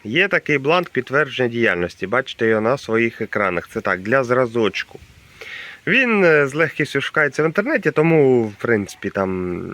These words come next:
немає потреби питати, щоб я вам там скидав його в електронному вигляді. Він є в вільному доступі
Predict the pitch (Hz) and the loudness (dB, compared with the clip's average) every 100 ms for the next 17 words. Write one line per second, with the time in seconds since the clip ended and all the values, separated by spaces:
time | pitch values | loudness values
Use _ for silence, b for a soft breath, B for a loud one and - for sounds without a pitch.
0 | 95 113 123 120 104 - 113 151 135 107 | -6 -2 0 2 0 0 -2 -2 0 -2
1 | 113 - 156 - 113 101 107 104 98 101 | -4 -2 -2 -2 -6 -4 -2 0 -2 -6
2 | 101 - - 123 160 127 120 110 104 104 | -8 -8 -8 -2 0 0 -2 -2 0 0
3 | 104 - 110 107 104 120 170 120 101 101 | -2 -4 -4 -2 -4 -2 0 0 -2 -4
4 | 117 135 131 175 170 120 98 101 131 120 | -6 -6 -2 0 0 -2 -12 -6 -2 0
5 | 107 107 110 147 - 107 - 95 | 0 -2 -2 -2 -4 -12 -8 -8